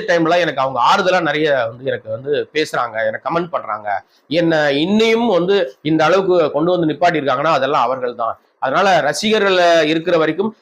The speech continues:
வெல் விஷஸா இருக்கிற நீங்கெல்லாம் இருக்கிற வரைக்கும் சொல்லி எங்களை கை காமிக்கிறார். நீங்கெல்லாம் இருக்கிற வரைக்கும் எனக்கு வந்து நான் எந்த இடத்துலயும் உடைஞ்சு போக மாட்டேன் சார். நான் நிச்சயமா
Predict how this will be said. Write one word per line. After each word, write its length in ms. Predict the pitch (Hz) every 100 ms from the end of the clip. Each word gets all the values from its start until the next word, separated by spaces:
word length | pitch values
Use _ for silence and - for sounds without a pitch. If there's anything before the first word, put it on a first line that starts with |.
| _
வெல் 200 | 165 233
விஷஸா 360 | 240 240 226 208
இருக்கிற 300 | 180 180 190
நீங்கெல்லாம் 520 | 165 196 214 214 214
இருக்கிற 260 | 202 180 165
வரைக்கும் 380 | 147 147 175
சொல்லி 320 | - 156 170 - _
எங்களை 280 | 147 180 202
கை 120 | 190 165
காமிக்கிறார். 380 | 147 131 107 104
நீங்கெல்லாம் 320 | 147 185 196
இருக்கிற 280 | 180 170 170
வரைக்கும் 340 | 156 156 240 214
எனக்கு 340 | 156 165 160
வந்து 200 | 160 214 226 - -
நான் 380 | 139 160 151
எந்த 380 | 147 139 160 202
இடத்துலயும் 280 | 202 214 196
உடைஞ்சு 180 | 165 156
போக 100 | 151
மாட்டேன் 240 | 139 123
சார். 200 | - 147
நான் 180 | 131 131
நிச்சயமா 520 | 131 - 196 185 143